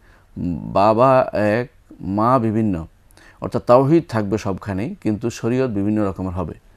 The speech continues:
এটা বুঝিয়েছেন রাসূলুল্লাহ সাল্লাল্লাহু আলাইহি ওয়াসাল্লাম হাদিসে। তাওহীদের দিক থেকে সমস্ত আল্লাহর কিতাব এক, সেখানে দ্বিতীয় কোনো কিছু পাওয়া যাবে না, তাওহীদেই পাওয়া যাবে।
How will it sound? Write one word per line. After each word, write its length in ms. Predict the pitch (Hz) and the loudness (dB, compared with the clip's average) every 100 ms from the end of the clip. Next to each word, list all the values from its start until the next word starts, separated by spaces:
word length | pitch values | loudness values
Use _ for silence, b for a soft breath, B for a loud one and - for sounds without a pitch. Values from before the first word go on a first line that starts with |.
| b b | b b
এটা 160 | 104 127 | -2 0
বুঝিয়েছেন 560 | 117 113 113 101 101 95 | 0 2 0 0 -4 -4
রাসূলুল্লাহ 380 | 95 92 101 | -6 -4 -4
সাল্লাল্লাহু 340 | 104 95 95 98 | -4 -6 -4 -4
আলাইহি 100 | 98 | -4
ওয়াসাল্লাম 200 | - - | -8 -16
হাদিসে। 640 | _ _ - _ - - | _ _ -20 _ -20 0
তাওহীদের 420 | 127 147 180 185 | 2 4 2 2
দিক 200 | 143 135 | 0 -2
থেকে 360 | - 139 147 - _ _ b b - | -4 -2 -2 -2 _ _ b b -8
সমস্ত 540 | 123 147 165 - - | -2 2 0 -2 -2
আল্লাহর 480 | 143 143 104 113 104 | 0 2 2 0 -2
কিতাব 380 | 95 107 110 - | -6 -4 -4 -4
এক, 220 | 92 87 - - | -6 -6 -14 -10
সেখানে 440 | 107 117 127 - | -6 -4 -4 -6
দ্বিতীয় 460 | 117 113 - 135 127 | -6 -8 -2 0 0
কোনো 220 | 117 110 | -2 -4
কিছু 200 | 104 110 | -4 -4
পাওয়া 200 | 98 95 | -2 -2
যাবে 220 | 92 104 | 0 -2
না, 140 | 92 87 | -2 0
তাওহীদেই 400 | 101 104 123 123 | 0 0 0 -2
পাওয়া 220 | 107 95 | -2 -4
যাবে। 260 | 90 98 | -2 -4